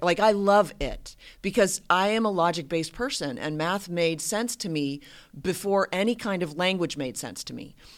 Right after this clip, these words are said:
And in fact, when I went to school, and it's, I'm sure it's still the same today, if you're a math and science person,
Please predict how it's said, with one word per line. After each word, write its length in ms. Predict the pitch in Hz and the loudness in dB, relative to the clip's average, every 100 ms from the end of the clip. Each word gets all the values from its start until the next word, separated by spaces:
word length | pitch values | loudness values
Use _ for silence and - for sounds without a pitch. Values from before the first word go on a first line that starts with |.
| - | -4
And 160 | 196 | 0
in 80 | 208 | 0
fact, 240 | 202 202 196 | 2 0 2
when 140 | 190 | 0
I 140 | 196 | 2
went 180 | 254 240 | 2 0
to 80 | 196 | -2
school, 640 | - 208 196 147 135 147 - | -4 -2 0 0 -2 -6 -4
and 220 | 165 160 | -4 -2
it's, 260 | 175 175 - _ - | -6 -6 -10 _ -6
I'm 140 | 165 | -4
sure 180 | - 185 | -2 0
it's 140 | 170 | 0
still 200 | - 180 | 0 -2
the 100 | 151 | -2
same 260 | 156 165 151 | -4 -4 -4
today, 400 | 240 285 208 143 - - - | -2 0 0 -4 -12 -18 -8
if 220 | 175 185 | -6 -2
you're 160 | 196 | -2
a 60 | 185 | 0
math 320 | 175 175 196 | 0 0 -2
and 100 | 214 | -6
science 460 | 214 269 285 277 254 | -6 -4 -2 -2 -4
person, 760 | 208 190 185 180 180 180 185 | -8 -8 -8 -8 -10 -10 -14